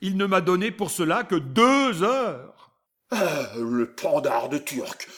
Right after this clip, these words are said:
Speaker 2: m'assassinait de la façon.
Speaker 1: C'est à vous, monsieur, d'aviser promptement au moyen de sauver des fers un fils que vous aimez avec tant de tendresse.
Speaker 2: Que diable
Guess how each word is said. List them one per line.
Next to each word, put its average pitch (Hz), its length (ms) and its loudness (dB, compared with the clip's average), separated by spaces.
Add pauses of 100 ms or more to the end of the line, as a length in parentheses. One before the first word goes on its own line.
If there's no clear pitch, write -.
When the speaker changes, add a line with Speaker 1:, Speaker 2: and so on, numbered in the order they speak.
(140)
Speaker 2:
m'assassinait 147 960 -2
de 147 100 -2
la 165 140 2
façon. - 760 -6 (680)
Speaker 1:
C'est - 260 0
à 160 60 6
vous, 190 260 4
monsieur, 185 340 2
d'aviser 160 460 2
promptement 185 640 2
au 160 240 6
moyen 165 340 2
de 180 100 0
sauver 156 320 0
des 135 140 -2
fers 196 420 -2 (240)
un 143 140 0
fils 214 420 0
que 165 120 -6
vous 135 260 -2
aimez 160 460 2 (160)
avec 151 320 0
tant 175 160 6
de 170 100 4
tendresse. 160 880 0 (960)
Speaker 2:
Que - 120 -2
diable 139 480 2